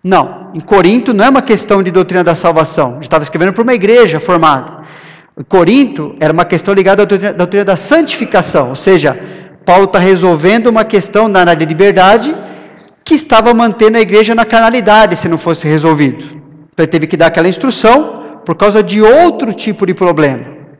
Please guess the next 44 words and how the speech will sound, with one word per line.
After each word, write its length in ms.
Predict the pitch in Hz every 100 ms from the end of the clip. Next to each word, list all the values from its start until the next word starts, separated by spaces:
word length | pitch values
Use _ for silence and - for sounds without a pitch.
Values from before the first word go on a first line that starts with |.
| _ -
apesar 260 | 160 160
de 80 | 165
ser 160 | - 220
o 60 |
mesmo, 460 | 196 220 233 302 320 - - - - _ _ -
o 100 | 156
mesmo 280 | 175 185
assunto, 520 | 262 - 247 254 - 160
vamos 140 | 160
dizer 80 | 156
assim, 240 | 151 139
tem 100 | 123
a 40 | 151
ver 100 | 185
com 120 | 196
o 40 |
mesmo 140 | 196 233
assunto, 500 | 233 214 170 - -
mas 240 | 180 156
era 240 | 165 185 214
um 160 | 190
outro 240 | 190 208 202
tipo 320 | - 202 202
de, 440 | 180 226 220 - - _ _ _
de 140 | 143 160
problema. 560 | 220 202 151 123 - -
E 100 | -
a 60 | 185
questão 320 | 220 202 214
da 80 | 214
teologia 480 | 226 233 240 208 220
prática 480 | 208 220 254 - 190
é 20 |
outro, 320 | 185 175 165
é 40 | 165
outro 220 | 165 165
motivo, 420 | 165 165 143 117 - - _
que 100 | -
é 60 | 151
bem 120 | 151
interessante. 680 | 160 202 196 190 160 - - - - - - - -
O 80 | 156
problema 300 | 175 214 233
da 140 | 214